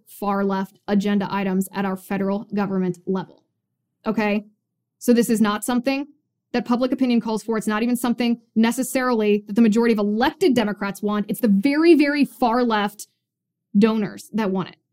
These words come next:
The American people do not want to abolish the filibuster. They want the filibuster intact. Sixty percent of Americans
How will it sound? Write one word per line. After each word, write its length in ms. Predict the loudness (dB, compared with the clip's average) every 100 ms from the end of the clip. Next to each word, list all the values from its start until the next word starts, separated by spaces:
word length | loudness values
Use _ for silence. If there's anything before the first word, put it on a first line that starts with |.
| _ _ 0
The 100 | 2
American 300 | 4 4 6
people 320 | 6 6 4
do 120 | 4
not 320 | 4 2 -2
want 180 | -2 -2
to 60 | 0
abolish 280 | -2 -4
the 80 | -6
filibuster. 560 | -6 -4 -4 -4 -6 -6 _ 0
They 120 | 2
want 200 | 4 0
the 60 | 0
filibuster 420 | 0 0 -2 -4
intact. 380 | -6 -4 -6 -8
Sixty 480 | -6 -6 -2 -2
percent 380 | 0 -2 -2 -2
of 40 | 0
Americans 560 | 0 -2 -2 -4 -6